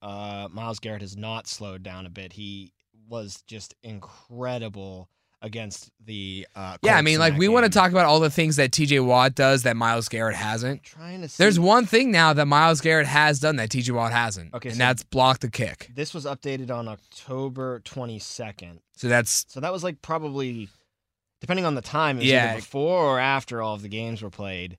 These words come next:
Speaker 1: Uh, but Watt's the second favorite as far as, you know,
Speaker 2: Behind Micah?
Speaker 1: behind Micah Parsons
Speaker 2: That's
Speaker 1: for,
Speaker 2: just,
Speaker 1: uh,
Speaker 2: so that means, to me, that just means it's not a, that wasn't a timely enough
Speaker 1: I,
Speaker 2: update.
Speaker 1: I feel like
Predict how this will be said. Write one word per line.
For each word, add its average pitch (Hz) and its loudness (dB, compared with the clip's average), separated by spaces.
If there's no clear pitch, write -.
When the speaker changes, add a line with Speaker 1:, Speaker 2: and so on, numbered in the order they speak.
Speaker 1:
Uh, 90 -12
but 104 -10
Watt's 127 -4
the 127 -8
second 135 -4
favorite 95 -10
as 101 -14
far 104 -8
as, 95 -10
you 95 -10
know, 117 -4
Speaker 2:
Behind 120 2
Micah? 120 -2
Speaker 1:
behind 113 -6
Micah 110 -6
Parsons 113 -8
Speaker 2:
That's 127 -4
Speaker 1:
for, 180 0
Speaker 2:
just, 143 -2
Speaker 1:
uh, - -16
Speaker 2:
so 202 4
that 214 6
means, 190 2
to 226 2
me, 226 6
that 196 6
just 165 2
means 160 2
it's 139 0
not 131 6
a, 107 0
that 143 6
wasn't 156 4
a 131 2
timely 123 -2
enough 107 -4
Speaker 1:
I, 139 -6
Speaker 2:
update. 87 -6
Speaker 1:
I 139 -2
feel 180 -4
like 214 -4